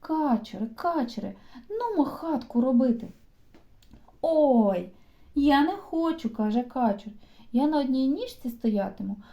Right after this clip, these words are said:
а другу під крильце сховаю, і голівку під крильце заховатиму, та так і перезимую». Пішло голе телятко до шила, щоб разом хатку робити.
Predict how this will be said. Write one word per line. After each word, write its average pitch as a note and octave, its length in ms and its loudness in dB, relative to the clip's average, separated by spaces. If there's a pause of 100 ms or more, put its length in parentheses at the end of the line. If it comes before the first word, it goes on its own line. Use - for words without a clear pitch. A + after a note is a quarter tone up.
(140)
а B3+ 120 0
другу E4+ 320 0
під F#4+ 300 -10
крильце E4 440 -4
сховаю, G#3 540 -4 (280)
і A4+ 140 -6
голівку C4 480 2
під - 160 -14
крильце D4 380 -6
заховатиму, C4 800 -2 (220)
та C#4+ 100 -4
так E4+ 240 0
і G4 40 -4
перезимую». F#4 720 -2 (1300)
Пішло C#4 400 -6
голе B3+ 240 -6
телятко G#3 440 -6
до G3 160 -4
шила, F#3+ 460 -10 (580)
щоб - 240 -10
разом F#4 320 -2
хатку F4+ 400 -2
робити. F#3 420 -8